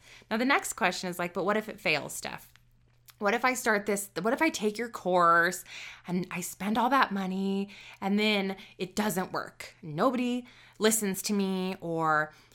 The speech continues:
my podcast totally flops and it's just a huge failure." Okay, valid.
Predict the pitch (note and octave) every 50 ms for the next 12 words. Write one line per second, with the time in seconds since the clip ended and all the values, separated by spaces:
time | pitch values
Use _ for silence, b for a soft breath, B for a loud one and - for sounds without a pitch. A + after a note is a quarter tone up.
0 | _ E3+ D#3+ - - B3 A#3 A#3 A#3 C4 A#3 A3+ A#3 - G#3 A3 G#3+ G#3+ G#3 G3+
1 | G3+ - - G3 F#3 F3+ E3+ E3+ E3 E3+ - - - - - - B B B B
2 | B B - F3+ F3 E3+ E3+ E3 E3 D#3+ E3 D#3+ - F3+ F3+ - - - F#3+ F3
3 | - - F3 - - - A3 A3 G#3+ G#3+ G#3 G#3 G#3 G3+ - - - - F3 C3+
4 | - F#2+ F#2+ F#2+ - - _ _ _ _ _ _ _ _ _ - - - A3+ A3+
5 | - D#3+ D3 F3 C#4+ - - _ _ _ _ _ _ F3+ D3+ - D3 C3 B2+ C3+
6 | C#3 E3 A#3 D#4+ F4